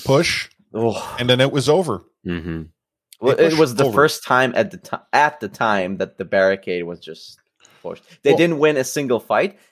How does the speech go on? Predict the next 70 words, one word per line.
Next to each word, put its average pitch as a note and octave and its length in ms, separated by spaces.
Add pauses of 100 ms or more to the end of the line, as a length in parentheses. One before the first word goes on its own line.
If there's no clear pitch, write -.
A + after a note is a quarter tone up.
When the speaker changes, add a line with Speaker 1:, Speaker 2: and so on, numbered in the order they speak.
(280)
Speaker 2:
And C3 200
when C#3 160
they B2 160
do, A3+ 500
like, B3 300
hold A3 320
off A3 180
a A3+ 60
little A3+ 180
bit, A3 220
that - 220
was C3+ 160
a A#2 40
C B2 240
nine. F#2+ 440
<laughs> - 40 (440)
Speaker 1:
Well, D#3+ 80
that's, D#3 160
Speaker 2:
It - 20
just F#3 240
Speaker 1:
yeah, - 80
so, D#3 280
like, C#3+ 320
that C3 160
was C#3+ 180
one C#3+ 160
of C3+ 40
the C3 240
few C#3 140
things C#3 240
in A#2+ 80
my G#2 120
notes. A2+ 280
It - 60
was G2 100
a G2+ 60
pushover. G2+ 500
Like, G2 220
the G2 80
barricade, A#2+ 580
I A#2 140
don't D#3+ 160
think C3+ 180
even G2+ 220
stopped F#2+ 420
moving. F#2 480 (140)
Speaker 2:
Oh. G#2 140
Speaker 1:
The C#3 200
only E3 300
time, C3+ 320
actually, A#2 360
the G2 100
Vancouver A2 360
Titans A2 320
got G#2+ 240
any G#2+ 360
ability G2+ 600
to F#2+ 140
get G#2+ 160
that - 200
barricade G2 380
to F#2 80
stop G#2 440
was A2 180
when A2+ 160
they G#2 100
got G#2 240
to A2 60
the G#2 80
point A#2 320